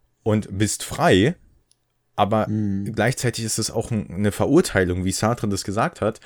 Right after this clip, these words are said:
Speaker 1: weil du, du bist dieser Freiheit ausgeliefert. Du kannst jetzt nicht sagen, „Nein, ich möchte nicht frei sein.“ Also
Speaker 2: Ja,
Speaker 1: e-,
Speaker 2: ja.
Speaker 1: egal wie,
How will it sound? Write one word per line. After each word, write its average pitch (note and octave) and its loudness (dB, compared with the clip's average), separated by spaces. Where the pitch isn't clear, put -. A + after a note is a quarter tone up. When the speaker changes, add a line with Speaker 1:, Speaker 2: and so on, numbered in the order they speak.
Speaker 1:
weil G#2 4
du, A2 -2
du A2 -2
bist - 0
dieser A2+ 4
Freiheit F#2+ 0
ausgeliefert. F#2 -2
Du F#2 -4
kannst G#2 -2
jetzt G2 2
nicht E3+ 0
sagen, A#2 2
„Nein, F#2+ 2
ich - -8
möchte C#3+ 0
nicht F2 -2
frei D#2+ -4
sein.“ D2 -12
Also A2 2
Speaker 2:
Ja, G#2 -4
Speaker 1:
e-, B2+ 0
Speaker 2:
ja. F#2+ -4
Speaker 1:
egal B2+ -2
wie, D#3 -6